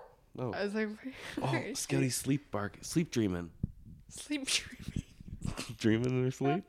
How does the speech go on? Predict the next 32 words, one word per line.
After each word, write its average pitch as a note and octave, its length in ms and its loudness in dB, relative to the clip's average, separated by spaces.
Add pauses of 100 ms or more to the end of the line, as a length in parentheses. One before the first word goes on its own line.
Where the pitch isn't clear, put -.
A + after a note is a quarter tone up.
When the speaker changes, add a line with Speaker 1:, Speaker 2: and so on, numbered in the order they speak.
(260)
Speaker 2:
Sleep A#3 400 -2
dreaming? D4+ 460 0
Speaker 1:
Yeah, B2+ 240 2 (260)
not B2 140 2
daydreaming. G#2 640 6
<laughs> - 40 -12 (3250)
Oh, G2+ 120 0
she F2+ 120 -2
Speaker 2:
She - 60 0
Speaker 1:
stopped. - 520 0
Speaker 2:
stopped. - 120 -16 (440)
Speaker 1:
Well, F#2 100 0
hopefully F#2 360 2
you D#2 60 -2
heard D#2+ 220 -2
it. D2 120 -6 (320)
She's - 220 -14
so E2+ 120 -10
cute. F2 360 8
She G2 80 0
runs F2 300 4
after E2 240 2
things E2 280 -2
and D#2+ 140 -4
barks. E2 440 -2 (840)
Did - 60 -10
you G2 60 -8
get G#2 220 4
th-, - 80 -12
I G#2+ 80 6
got G2+ 240 8
that. - 200 -4